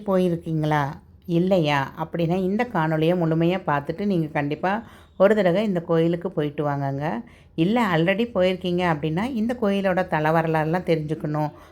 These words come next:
அப்படின்னு நினைச்சீங்கன்னா, கண்டிப்பா இதை தொடர்ந்து பாருங்க. அதுக்கு முன்னாடி, நம்ம சேனலை இன்னும் சப்ஸ்கிரைப் பண்ணாம பார்க்குறீங்க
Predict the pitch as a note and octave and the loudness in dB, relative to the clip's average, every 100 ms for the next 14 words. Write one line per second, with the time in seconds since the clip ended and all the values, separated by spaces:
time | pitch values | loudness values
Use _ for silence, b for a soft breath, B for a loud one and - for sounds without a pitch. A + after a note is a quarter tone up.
0 | B E3 E3 F#3 E3 D3 D3+ E3+ C4 F#3 | B -2 -2 0 0 -2 -2 -4 -2 0
1 | E3 E3+ F3 E3 C#3+ D3 D3 F#3 F3+ C#3+ | 2 4 4 2 0 -2 -2 -4 -4 -2
2 | C3+ C3 C3+ C3+ - - - - - D#4 | -2 -2 -8 -14 -18 -20 -20 -20 -6 -2
3 | B3 F#3 F#3+ G3 F3+ G#3 F#3+ F3 F#3+ G3+ | 2 4 2 2 0 0 0 0 2 2
4 | F3 - E3+ - G3 G3 F3 E3+ F#3+ E3+ | 0 -2 -6 -2 0 2 2 2 0 -2
5 | E3 D#3 D3+ | -2 0 0